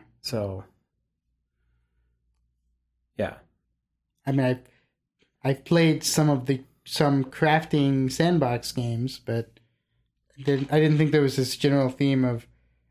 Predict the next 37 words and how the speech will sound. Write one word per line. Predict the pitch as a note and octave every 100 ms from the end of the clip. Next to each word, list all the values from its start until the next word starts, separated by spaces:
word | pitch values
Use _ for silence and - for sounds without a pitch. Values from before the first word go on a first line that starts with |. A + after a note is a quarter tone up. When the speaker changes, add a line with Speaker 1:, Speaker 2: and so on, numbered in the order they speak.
| _
Speaker 2:
at | C3+ C3
night | C3 D3 D3 C3
is | C3 A#2+
when | C#3 C3+ C3 B2+
there | B2+ B2+
are | B2+
be | B2+
monsters. | B2 C3 C3+ - A#2 A#2 - -
Speaker 1:
Well, | - F3 F3 E3+ E3+
that's | - F#3 -
just, | F3 - - -
I | C#3
think | - F#3 E3+ - - - - _ _ - - - -
Speaker 2:
It |
was | E3 E3+
Eli | F#3+ E3+ D#3
Whitney. | C#3 C3+ B2+ A#2 A2+ _ _ _ _ _ _ _ -
The | -
Speaker 1:
The |
Speaker 2:
Cotton | D3 F#3
Speaker 1:
Cotton | G3+ D#3
Speaker 2:
Gin | C3+ C3
Speaker 1:
Gin |
Speaker 2:
guy. | A#2+ G#2 G2
Speaker 1:
guy. | - -
Speaker 2:
Yeah, | E3 E3+ E3 D#3+ D#3 -
well, | F#3+ G3 F#3
Speaker 1:
Yeah. | - - _ _ -
Speaker 2:
I | D#3+
get | E3+
them | E3+ D3+
confused. | C3+ C3+ C3 C3+
They're |
both, | C3 C#3 C#3
like, | C3+ A#2+ - - _ _
you | D3+ C3+
know, | A#2 A2+ A2+